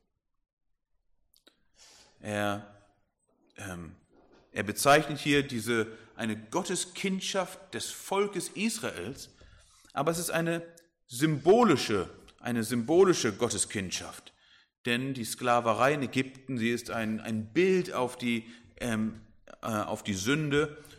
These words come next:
und die Befreiung daraus eben die, ein Bild auf die Erlösung. Und wir finden, dass, dass Gott zwar das Volk Israel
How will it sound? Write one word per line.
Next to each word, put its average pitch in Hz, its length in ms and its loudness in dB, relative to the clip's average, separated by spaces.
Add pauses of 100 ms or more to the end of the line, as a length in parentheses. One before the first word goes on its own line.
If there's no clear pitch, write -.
und 90 180 -10
die 98 60 -8
Befreiung 110 600 0
daraus 98 460 0
eben 95 320 -6
die, 95 520 -6
ein 87 160 -12
Bild 117 320 0
auf 104 180 -8
die 80 140 -8
Erlösung. 104 580 -4 (400)
Und 113 140 -10
wir 131 80 -6
finden, 190 760 -2 (280)
dass, - 540 -4 (280)
dass - 240 -10
Gott 180 300 -2
zwar 117 340 2
das 110 180 -2
Volk 135 440 0
Israel 127 720 0